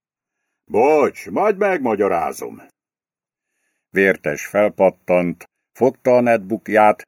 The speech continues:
futócsókot nyomott a nő homlokára, és már sietett is. A harmincad utca felé igyekezett, elment a brit követség előtt, és kilépett a Deák Ferenc utcára.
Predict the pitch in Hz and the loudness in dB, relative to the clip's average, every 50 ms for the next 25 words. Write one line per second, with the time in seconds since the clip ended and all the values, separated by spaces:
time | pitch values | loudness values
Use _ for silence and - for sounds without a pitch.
0 | _ _ - 117 107 - 107 107 107 95 - - 107 101 95 - 107 101 - - | _ _ -4 -4 -2 0 0 0 0 0 -2 -2 -2 -2 -2 -2 -6 -6 -6 -6
1 | 95 104 98 101 104 - - - 104 98 90 95 98 85 - - 95 95 95 98 | -6 -6 -4 -4 -6 -6 -6 -6 -4 -2 -2 -2 -4 -4 -4 -6 -6 -4 -4 -4
2 | 92 - - 90 90 87 87 90 90 87 85 _ _ _ _ _ _ - 107 98 | -4 -2 0 2 4 4 4 2 0 -2 -4 _ _ _ _ _ _ -2 0 0
3 | 95 - - - 69 - - - - - 110 101 92 90 _ - 85 82 - _ | 0 -2 -6 -10 -12 -12 -12 -12 -10 -6 -4 -4 -4 -4 _ -6 -8 -8 -8 _
4 | _ - - - - - - - - - _ _ _ _ _ _ _ _ _ _ | _ -14 -14 -12 -12 -12 -12 -14 -16 -18 _ _ _ _ _ _ _ _ _ _
5 | _ _ _ _ _ _ _ - 107 - - 127 127 123 123 123 120 113 - - | _ _ _ _ _ _ _ -4 -2 -2 0 0 0 0 0 0 -2 -4 -4 -2
6 | 123 117 120 - - 120 104 - - - 110 95 - - 87 82 80 78 - _ | 0 0 0 -2 -4 -10 -10 -8 -4 -2 -2 -2 -2 -2 -4 -4 -6 -8 -10 _
7 | - 95 90 101 98 - - 95 82 92 95 90 - _ _ - - _ _ - | -12 -6 -4 -4 -4 -4 -4 -6 -4 -2 -2 -4 -4 _ _ -20 -20 _ _ -2
8 | 120 127 131 131 127 120 - - - 117 101 104 113 104 - - - 101 92 95 | 0 0 0 0 -2 -4 -4 -4 -4 -4 -2 -2 -4 -4 -6 -6 -6 -2 -2 -2
9 | 92 - - - 80 71 67 - - 95 98 95 92 92 87 - _ _ - - | -2 -2 -6 -12 -12 -12 -14 -12 -8 -4 -2 -2 -2 -2 -4 -6 _ _ -20 -20
10 | _ _ _ _ _ - 82 82 82 - - - - 127 120 113 113 - - 113 | _ _ _ _ _ -8 -6 -6 -6 -8 -10 -8 -4 0 0 0 0 2 0 -2
11 | 110 - - 120 113 98 104 104 101 104 98 - - - 85 87 87 90 85 - | -2 -2 -4 -6 -4 -2 0 2 2 2 0 -2 -4 -4 -2 -2 -2 -2 -4 -8
12 | - - 107 87 - - - - 71 65 64 62 62 60 - - | -10 -10 -12 -12 -12 -10 -8 -6 -6 -6 -6 -8 -8 -10 -12 -14